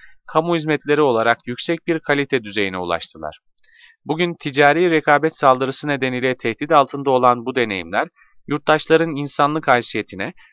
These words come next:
haberleşme ve bilgi edinme hakkına saygıdan yola çıkarak gerçekten iletişimci ve demokrat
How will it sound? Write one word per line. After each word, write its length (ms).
haberleşme 720
ve 220
bilgi 260
edinme 320
hakkına 380
saygıdan 480
yola 280
çıkarak 460
gerçekten 560
iletişimci 720
ve 180
demokrat 420